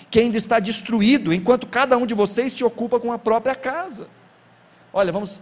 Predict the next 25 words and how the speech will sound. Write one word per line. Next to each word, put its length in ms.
entender 440
o 40
contexto. 600
O 20
povo 240
ficou 480
cativo 540
na 100
Babilônia 520
durante 220
setenta 380
anos. 440
E 80
agora 280
uma 120
leva 340
pôde 260
voltar 640
a 320
Jerusalém. 600
Nós 100
vimos 200
isso 180
numa 200
série 340